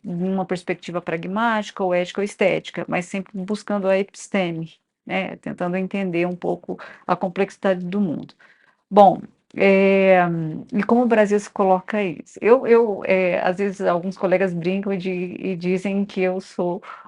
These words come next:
é, um pouco <laughs> poliana, mas eu acho que o Brasil tem um forte capital, é, cultural.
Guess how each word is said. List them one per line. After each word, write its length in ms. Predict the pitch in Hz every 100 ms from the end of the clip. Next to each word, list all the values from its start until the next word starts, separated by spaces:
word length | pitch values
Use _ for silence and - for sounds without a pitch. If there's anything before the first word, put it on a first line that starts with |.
| - _
é, 280 | - 170 -
um 80 | 175
pouco 560 | - 226 196 - 214 208
<laughs> 40 |
poliana, 840 | - 202 208 240 240 190 185 175 196 - - 220 - - 339 320 262 233 240 -
mas 360 | 208 214 208 -
eu 240 | 233 247
acho 300 | 202 202 226
que 120 | 220
o 60 | 254
Brasil 420 | 254 269 214 190
tem 200 | 190 196
um 100 | 208
forte 400 | 214 - 196 -
capital, 880 | - 214 - _ - 180 170 170 165 - _ _ _ -
é, 500 | 165 170 170 175 170 160 151 143 139 - _ _
cultural. 680 | 247 269 254 190 139 -